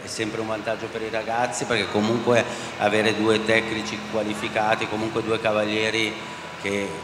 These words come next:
mi sento di dire che montano bene e che, che hanno montato bene è un vantaggio, perché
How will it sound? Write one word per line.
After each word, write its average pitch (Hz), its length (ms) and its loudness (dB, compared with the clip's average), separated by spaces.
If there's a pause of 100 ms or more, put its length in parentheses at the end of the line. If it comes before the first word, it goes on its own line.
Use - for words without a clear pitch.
(140)
mi 104 60 -2
sento 110 320 -2
di 110 80 -2
dire 113 200 0
che 110 60 -6
montano 117 460 0
bene 113 560 0 (560)
e 104 120 -4
che, 110 160 -2 (300)
che 110 80 -2
hanno 107 120 -2
montato 110 440 -2
bene 123 800 2
è 98 60 -2
un 101 160 -2
vantaggio, 92 680 -4
perché 95 260 -10